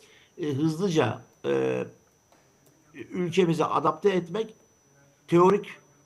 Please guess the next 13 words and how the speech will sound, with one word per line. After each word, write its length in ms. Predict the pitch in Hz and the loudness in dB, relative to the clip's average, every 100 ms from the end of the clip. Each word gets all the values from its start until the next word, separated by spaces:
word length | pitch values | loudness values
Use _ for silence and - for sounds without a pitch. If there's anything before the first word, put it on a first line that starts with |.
| _ _ - | _ _ -6
bilgileri 460 | 165 160 156 143 | -4 0 2 2
paylaşmak, 600 | - 165 175 170 185 233 - _ - | 2 2 2 -2 -4 -10 -12 _ -4
pratik 480 | 180 202 208 - - _ _ | 0 0 -2 -6 -16 _ _
olarak 480 | 180 185 156 143 - | 0 4 4 2 -2
da 220 | 214 226 - _ 175 | -4 -4 -10 _ -2
bunlar 440 | 196 190 160 - | 2 2 2 -2
kullanılabilir 680 | 202 190 180 170 156 165 170 | 0 2 4 2 2 2 0
hale 480 | 175 165 156 220 - _ _ - | 0 0 0 -4 -8 _ _ 0
getirmek 440 | 185 190 143 113 - - - | 0 2 -2 -2 -6 -16 -10
gibi 220 | 185 202 | -6 -4
temel 360 | - 196 214 196 | 0 4 6 6
amaçlarımız 600 | 175 170 175 190 220 175 | 4 2 0 0 0 0
var. 200 | 139 104 | 0 -2